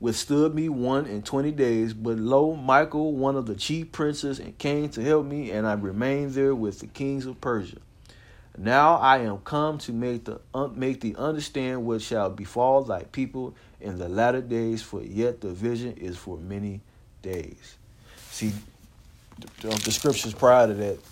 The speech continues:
tells us that Daniel was fasting for a li-, a couple weeks. A couple weeks. He put ash on his forehead and he cried out to the Lord in prayer.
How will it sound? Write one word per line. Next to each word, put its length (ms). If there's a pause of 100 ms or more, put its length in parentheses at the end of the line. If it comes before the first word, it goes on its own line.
(180)
tells 320
us 120
that 200
Daniel 320
was 220
fasting 420
for 240
a 40
li-, 200
a 60
couple 420 (160)
weeks. 340 (1300)
A 180
couple 640 (100)
weeks. 460 (240)
He 160
put 280
ash 380
on 180
his 160
forehead 760
and 280
he 260 (360)
cried 400
out 200
to 60
the 80
Lord 240
in 140
prayer. 320